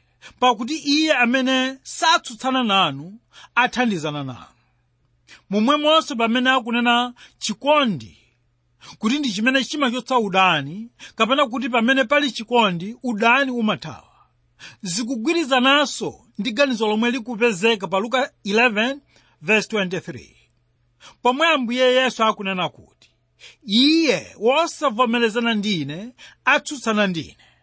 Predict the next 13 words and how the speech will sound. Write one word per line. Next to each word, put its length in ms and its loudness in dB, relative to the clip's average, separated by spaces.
ndipo 400 -2
iye 520 2
wosasonkhanitsa 1000 2
pamodzi 440 0
ndi 280 0
ine 300 -10
amwaza." 640 -4
Ndiye 260 4
mwa 180 2
mawu 300 2
onsewa 560 0
tikunena 440 -4
kuti 460 -20